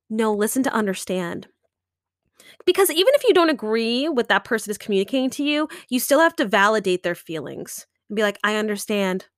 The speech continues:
I can see where you're coming from." And then be like, "This is how I see it."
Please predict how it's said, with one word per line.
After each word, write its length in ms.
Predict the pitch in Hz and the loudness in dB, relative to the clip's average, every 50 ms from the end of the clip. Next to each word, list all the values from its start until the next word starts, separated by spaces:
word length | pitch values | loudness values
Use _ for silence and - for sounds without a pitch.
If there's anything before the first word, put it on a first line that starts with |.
| _ _ _ _ _ _ _ _ _ - - | _ _ _ _ _ _ _ _ _ -10 -8
I 80 | 233 | -4
can 140 | 220 262 247 | -2 -2 -2
see 260 | - - 262 247 240 | -2 -2 -2 0 0
where 240 | 240 220 208 226 220 | 0 0 0 0 2
you're 120 | 220 202 | 2 0
coming 340 | 196 - - 220 208 196 196 | -2 -4 -6 -4 -4 -4 -4
from." 420 | 196 - 180 175 175 180 190 196 _ _ _ _ _ _ _ _ _ _ _ _ _ _ _ _ _ _ _ _ _ _ _ _ _ _ _ _ | -4 -4 -2 -2 -2 -4 -6 -8 _ _ _ _ _ _ _ _ _ _ _ _ _ _ _ _ _ _ _ _ _ _ _ _ _ _ _ _
And 160 | - 254 247 | -2 0 2
then 120 | 240 240 226 | 2 2 2
be 80 | 240 | 2
like, 260 | 233 226 214 - - - - - - _ _ _ _ _ _ _ _ _ | 4 2 2 0 -2 -12 -20 -20 -20 _ _ _ _ _ _ _ _ _
"This 160 | - 294 277 - | 0 0 2 2
is 120 | 269 - | 0 0
how 180 | 226 233 233 220 | 2 2 4 6
I 180 | 208 208 202 | 4 4 2
see 280 | 202 - - 175 160 160 | 0 -4 -6 -8 -10 -10
it." 200 | - - - | -12 -14 -16